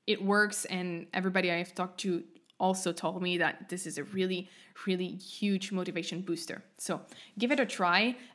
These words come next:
and, um, see how it works for you. The second tip I have for you today is to set realistic but challenging goals. And of course, they have to be actionable.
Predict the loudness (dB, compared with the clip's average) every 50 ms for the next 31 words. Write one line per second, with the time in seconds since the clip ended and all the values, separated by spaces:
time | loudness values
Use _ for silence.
0 | _ 0 2 2 2 2 0 0 -2 0 0 0 0 0 0 -2 -2 -4 -6 -8
1 | -8 -10 -12 -14 -10 -6 -2 0 0 0 0 2 2 2 0 0 -2 -8 -6 -4
2 | -4 -2 -2 -6 -6 -6 -6 -6 -6 -6 -8 -12 -16 -20 _ _ _ _ _ _
3 | _ _ _ _ _ _ _ _ -8 -6 -6 -6 0 0 0 2 2 2 2 2
4 | 2 2 2 4 4 6 4 4 0 -8 -6 -2 0 2 2 2 0 0 0 0
5 | -2 -2 -2 -4 -2 0 2 4 4 4 2 0 -2 -4 -2 0 0 2 2 0
6 | 0 -2 -2 0 2 2 2 0 -2 -4 -4 -4 -2 -2 0 0 0 0 0 -2
7 | -4 -2 0 2 2 2 2 2 0 -2 -4 -2 -2 -2 -2 -2 -6 -6 -4 -4
8 | -4 -4 -4 -2 0 0 0 0 0 -2 -2 -2 -2 -4 -4 -4 -4 -4 -4 -6
9 | -6 -8 -8 -10 -12 -16 -20 -20 -20 -20 -12 -6 -2 -2 -2 -2 -2 0 2 2
10 | 2 0 -4 -8 -12 -14 _ _ -2 0 0 0 0 0 -2 -2 -6 -8 -8 -6
11 | -6 -6 -6 -8 -10 _ 0 0 0 0 0 -2 -2 -2 -4 -6 -8 -10 -12 -12
12 | -14